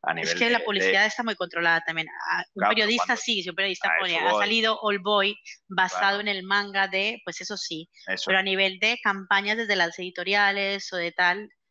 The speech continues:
Speaker 2: de, de, de unir, ¿no? la película con el ma-, con el, eso es más complicado. Si os parece, pasamos a,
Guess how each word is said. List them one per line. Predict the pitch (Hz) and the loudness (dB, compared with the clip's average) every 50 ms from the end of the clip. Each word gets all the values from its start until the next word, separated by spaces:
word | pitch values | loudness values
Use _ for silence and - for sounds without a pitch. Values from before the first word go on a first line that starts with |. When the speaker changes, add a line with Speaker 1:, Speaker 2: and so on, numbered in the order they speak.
| _ _ _ | _ _ _
Speaker 2:
de, | - 185 180 175 175 170 - - | -2 0 2 2 2 0 -2 -2
de, | - 175 170 165 160 160 160 - 165 | 0 0 2 2 0 -2 -4 -6 -4
de | 180 175 | -4 -4
unir, | 175 180 190 208 226 233 214 196 180 190 | -4 -2 0 2 2 4 4 2 0 0
¿no? | 202 214 | 0 2
la | 214 190 - - | 2 0 0 0
película | 180 180 190 190 - - 202 196 190 | -4 -4 -4 -8 -6 -2 0 0 0
con | - 180 175 | 0 0 -2
el | 170 175 | -2 0
ma-, | 185 185 185 - - | 0 0 0 -2 -2
con | 180 175 | -6 -4
el, | 170 170 170 175 175 _ _ 185 - _ _ - | -4 -4 -6 -8 -14 _ _ -20 -20 _ _ -14
eso | 190 185 - - | -12 -10 -10 -6
es | 202 | -4
más | 214 202 - | -4 -4 -2
complicado. | - 185 165 - 160 - - 143 - - - - _ _ _ _ _ _ _ _ _ _ _ _ _ _ _ _ _ _ _ _ _ _ _ _ _ _ _ _ - - | -4 -10 -10 -12 -12 -4 -2 -2 -2 -2 -8 -16 _ _ _ _ _ _ _ _ _ _ _ _ _ _ _ _ _ _ _ _ _ _ _ _ _ _ _ _ -8 -4
Si | - | -2
os | 220 208 | -2 0
parece, | - 220 214 226 233 - - 302 330 330 - _ - | 2 2 2 2 0 0 0 -2 -2 -2 -6 _ -6
pasamos | - 202 - - 233 226 226 226 - - | -4 -2 2 2 2 2 2 -2 0 2
a, | 226 214 208 202 196 196 190 190 185 185 185 180 180 175 175 180 | 4 4 6 6 6 6 6 6 6 4 4 4 2 2 0 0